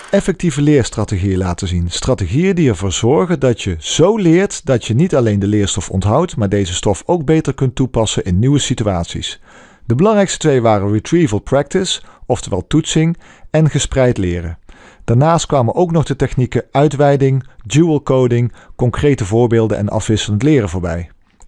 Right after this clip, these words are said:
In deze video wil ik je laten zien hoe je deze effectieve leerstrategieën kunt inzetten om beter te gaan leren voor mijn vak, natuurkunde. Het goede nieuws is dat je waarschijnlijk al veel goed doet, bewust of onbewust, tijdens de les en tijdens de verwerking van de stof.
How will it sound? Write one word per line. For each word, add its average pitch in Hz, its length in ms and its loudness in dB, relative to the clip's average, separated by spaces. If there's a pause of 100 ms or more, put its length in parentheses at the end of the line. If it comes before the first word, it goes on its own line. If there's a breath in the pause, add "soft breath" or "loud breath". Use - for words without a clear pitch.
(300 soft breath)
In 113 140 2
deze 190 320 2
video 120 360 2
wil 160 120 2
ik 147 80 -2
je 123 100 -2
laten 107 300 0
zien 117 260 0 (220 loud breath)
hoe 123 160 2
je 117 80 4
deze 131 320 0
effectieve 143 520 -2
leerstrategieën 147 760 0
kunt 107 200 -2
inzetten 143 520 0
om 98 180 -4
beter 165 320 0
te 139 100 -2
gaan 107 160 0
leren 131 300 2
voor 95 160 -2
mijn 120 200 0
vak, 98 300 -2
natuurkunde. 101 680 -4 (520 soft breath)
Het 110 160 -4
goede 226 240 0
nieuws 185 280 6
is 165 120 2
dat 131 180 0
je 120 80 -6
waarschijnlijk 147 500 0
al 95 140 0
veel 156 300 2
goed 135 260 0
doet, 165 340 0 (360 soft breath)
bewust 123 440 0
of 185 220 -2
onbewust, 107 580 -2 (140)
tijdens 127 300 0
de 104 100 -2
les 139 340 0
en 131 180 -2
tijdens 123 340 0
de 87 80 -4
verwerking 110 520 -2
van 113 120 -2
de 113 60 -2
stof. - 400 -4